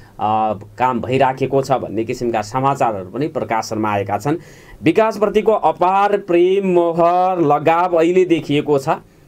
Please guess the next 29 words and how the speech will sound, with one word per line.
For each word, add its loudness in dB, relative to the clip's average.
कोरोनाको 0
कहरमा 2
प्रदेशको 0
बजेट 2
मार्फत 0
धमाधम 0
गुणस्तरहीन 0
काम 0
हुँदैछन् 0
भन्ने 0
नागरिकका 2
गुनासा 0
गुन्जिन -2
थालेका -2
छन्। -6
अब 0
कानुनको 2
धज्जी -2
उठाउँदै 2
काम 0
भइराखेको 0
छ। -2
कानुनको 2
छित्र -2
प्रयोग 0
गरेर 2
ग्राभेलमै 2
करोड 0
र 0